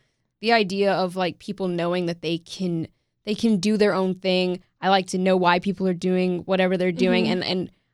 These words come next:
Speaker 1: I don't know how to explain it. I guess, like, growth and entrepreneurship is just something I'm very into.
Speaker 2: Yeah.
Speaker 1: Like,
Speaker 2: Well,
Speaker 1: I love
Speaker 2: I mean,
Speaker 1: seeing
Speaker 2: I
Speaker 1: people
Speaker 2: get
Speaker 1: do
Speaker 2: it
Speaker 1: it.
Speaker 2: because I do the
Speaker 1: Yeah.
Speaker 2: same thing on my podcast.
Speaker 1: Exactly.
Speaker 2: Where it's, I'll bring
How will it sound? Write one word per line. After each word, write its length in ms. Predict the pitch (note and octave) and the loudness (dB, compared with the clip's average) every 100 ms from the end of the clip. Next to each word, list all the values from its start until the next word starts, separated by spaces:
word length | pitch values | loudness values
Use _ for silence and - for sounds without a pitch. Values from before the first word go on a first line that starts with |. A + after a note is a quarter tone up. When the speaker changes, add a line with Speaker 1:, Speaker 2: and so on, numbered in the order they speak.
| _ | _
Speaker 1:
I 80 | C#4 | 2
don't 100 | D#4 | 2
know 140 | C#4+ | 2
how 100 | B3 | 2
to 80 | B3 | 0
explain 560 | F3+ - - F3+ F3 | -2 -8 -6 -4 0
it. 140 | G3 - | 0 0
I 40 | |
guess, 220 | G3 G#3 | -2 0
like, 160 | B3+ G#3 - _ | 0 -2 -6 _
growth 520 | F3+ F3+ F3 F#3 F#3 - | -4 0 2 2 -2 -8
and 80 | F3+ | -6
entrepreneurship 840 | F3 F3 F3+ F#3 E3 E3+ - F#3+ | -4 -4 -8 -6 -4 -4 -4 -4
is 100 | F3+ | -4
just 140 | E3+ F3+ | -6 -4
something 200 | D#3+ F3+ | -4 -2
I'm 140 | F3+ | -2
very 320 | F3 F3 F3+ | 0 0 0
into. 300 | C3 E3+ - F#3 | -4 -6 -4 -2
Speaker 2:
Yeah. 100 | G3 | -2
Speaker 1:
Like, 100 | G#3+ _ _ - | -4 _ _ -4
Speaker 2:
Well, 120 | D4+ | -2
Speaker 1:
I 20 | - | 0
love 140 | E3 | 0
Speaker 2:
I 20 | |
mean, 60 | D#4 | 0
Speaker 1:
seeing 140 | E4 C#4+ | 2 0
Speaker 2:
I 40 | |
Speaker 1:
people 120 | D#4+ | 2
Speaker 2:
get 100 | B3 D#4+ | 0 2
Speaker 1:
do 40 | |
Speaker 2:
it 80 | F3 | 0
Speaker 1:
it. 180 | G3+ A3+ | 0 -2
Speaker 2:
because 200 | B3+ A3+ | -4 0
I 100 | A#3 | 0
do 100 | B3+ | 0
the 40 | A#3+ | 0
Speaker 1:
Yeah. 20 | |
Speaker 2:
same 260 | - A#3 A#3+ | 0 -2 -2
thing 140 | A3 | -2
on 100 | G#3 | -4
my 140 | G3+ | -4
podcast. 560 | G#3+ G#3+ - - - - | -6 -8 -12 -14 -16 -12
Speaker 1:
Exactly. 360 | G#3+ G3 C4 G#3+ | -8 2 2 2
Speaker 2:
Where 120 | G#3 | -2
it's, 420 | G#3 G#3 F#3+ - | -2 -2 -4 -4
I'll 220 | - A3 | 0 0
bring 540 | A3 A3+ A3 G#3 G#3 | 0 -2 0 -2 -4